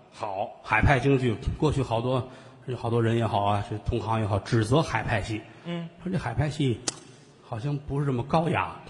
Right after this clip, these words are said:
Speaker 1: 哦。
Speaker 2: 但实际上大错特错。
Speaker 1: 不是这么回事儿。
Speaker 2: 他以人为本，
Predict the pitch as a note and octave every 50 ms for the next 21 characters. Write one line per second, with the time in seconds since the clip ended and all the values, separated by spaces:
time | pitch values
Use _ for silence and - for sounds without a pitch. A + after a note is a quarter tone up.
0 | - - - B2 A#2 A2 - A#2+ A2 - - C3 B2 C3 A#2+ A2 A#2 A2+ A2+ -
1 | D3 A#2+ G#2 - - - A#2+ A2 - - D#3 B2 G2+ - - G#2 F2+ - - -
2 | - - - - D3 D3 D#3 C3+ B2+ A#2+ A2 G2 A2 G#2 G2 G#2 G#2 G2+ D3 D#3
3 | C#3+ B2+ B2+ A#2+ C3 C#3+ D#3 C#3+ C3 C3 C3 B2+ - A2 G#2 G#2 G#2